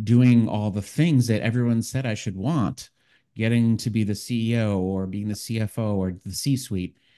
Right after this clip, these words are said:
And I feel so burnt out." And I also, I look around and I'm like, "I'm not satisfied."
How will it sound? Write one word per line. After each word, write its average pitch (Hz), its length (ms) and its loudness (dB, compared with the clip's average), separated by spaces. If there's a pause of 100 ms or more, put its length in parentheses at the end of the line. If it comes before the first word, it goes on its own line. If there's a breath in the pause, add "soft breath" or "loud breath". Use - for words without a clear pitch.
(200 soft breath)
And 110 80 -16
I - 40 -20
feel 139 200 -4
so 147 240 -2
burnt 120 360 -2
out." 104 300 -4 (160)
And 110 80 0
I 113 60 0
also, 110 640 0
I 117 140 -2
look 143 200 -2
around 120 380 2
and 101 100 0
I'm 98 140 0
like, 98 320 -2
"I'm 113 120 -8
not 175 180 -8
satisfied." - 720 -10